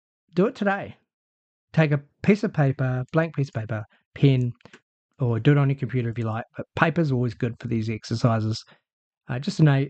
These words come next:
A four, and write down what you think your top ten skills are. Um, write down what you think your top ten achievements have been at work. If you haven't had that many, just do, you know, up to ten is what I'm trying to say here.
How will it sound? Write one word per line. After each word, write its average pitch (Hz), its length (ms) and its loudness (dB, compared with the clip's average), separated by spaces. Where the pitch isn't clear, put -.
A 143 100 -2
four, 113 340 -6
and 151 180 4
write 147 220 2
down 135 280 0
what 123 140 -8
you 123 100 -12
think 135 280 -4
your 123 80 -2
top - 240 -2
ten 127 220 4
skills 196 340 0
are. 185 260 -2
Um, 117 680 0
write 139 280 2
down 120 600 0
what 131 200 2
you 127 160 -2
think 123 260 0
your 123 100 -4
top - 300 -2
ten 131 380 4
achievements 156 520 0
have 151 160 0
been 160 300 0
at 123 140 -6
work. 208 240 -4
If 151 120 -4
you 165 80 4
haven't 175 220 2
had 175 260 -4
that 214 140 -4
many, 202 220 0
just 190 180 -4
do, 190 160 2
you 175 140 -2
know, 131 220 0
up - 180 -2
to 147 100 -4
ten 139 400 2
is 131 160 -2
what 117 100 4
I'm 120 100 2
trying 120 180 2
to 113 60 -2
say 120 200 -4
here. 143 200 2